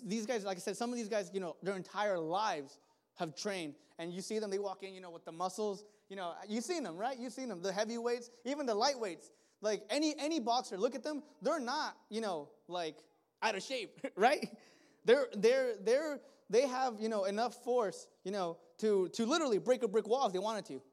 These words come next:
you know? They're trained for that. That's what they do. And so I look at these guys,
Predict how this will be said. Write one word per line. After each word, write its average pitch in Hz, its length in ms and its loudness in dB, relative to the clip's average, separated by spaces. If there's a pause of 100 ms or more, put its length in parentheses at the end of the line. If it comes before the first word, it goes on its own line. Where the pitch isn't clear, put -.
you 185 60 -2
know? 262 200 -2 (1000)
They're 208 100 4
trained 254 320 -4
for 190 120 -8
that. 139 200 -12
That's 196 140 -8
what 220 100 -8
they 208 120 0
do. 220 280 -4 (1200)
And 226 120 -4
so 233 120 -4
I 240 80 -2
look 247 220 0
at 254 100 -4
these 208 140 -4
guys, 170 340 -6